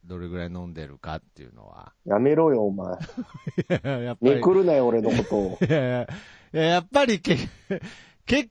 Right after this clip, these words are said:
Speaker 1: 局そうなんですよね。あの、ダイエットとかでもそうですけれど、
Speaker 2: うん。
Speaker 1: 結局あの、何が一番体重を維持したりね、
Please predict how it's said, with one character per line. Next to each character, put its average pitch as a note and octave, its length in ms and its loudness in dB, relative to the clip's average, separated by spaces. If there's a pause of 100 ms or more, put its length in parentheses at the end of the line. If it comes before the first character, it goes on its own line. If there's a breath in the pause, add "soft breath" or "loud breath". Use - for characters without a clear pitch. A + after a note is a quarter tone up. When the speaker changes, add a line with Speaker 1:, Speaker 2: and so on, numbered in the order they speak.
Speaker 1:
局 E4+ 420 2
そ E4 260 2
う - 20 0
な F#3 120 0
ん C3+ 40 -4
で A2+ 60 -6
す A#2 60 -4
よ C3 60 0
ね。 C#3 60 2
あ D3 100 0
の、 D3+ 120 -2
ダ G3+ 240 2
イ F#3 180 0
エ D3 80 2
ッ A2+ 120 -4
ト B2+ 140 -4
と A#2 140 -8
か A2+ 100 -4
で G2+ 80 -10
も F#2 100 -10
そ B2+ 160 -2
う G#2+ 40 -4
で E2 80 -8
す - 100 -20
け G2+ 80 -10
れ D#2+ 160 -12
ど、 B2 380 0 (260)
Speaker 2:
う A#2+ 120 0
ん。 G2+ 200 -6 (120)
Speaker 1:
結 A3+ 180 -6 (140)
局 E4 300 0
あ D#4 200 2
の、 D4+ 300 0
何 D#4+ 460 0
が A3 180 0
一 F3 340 -6
番 G3 400 0
体 F#3 480 0
重 F#3+ 400 -4
を F#3+ 180 -2
維 F#3+ 220 -6
持 D#3 200 -10
し - 140 -12
た D3+ 180 2
り G#2+ 180 -6
ね、 G#3+ 280 -4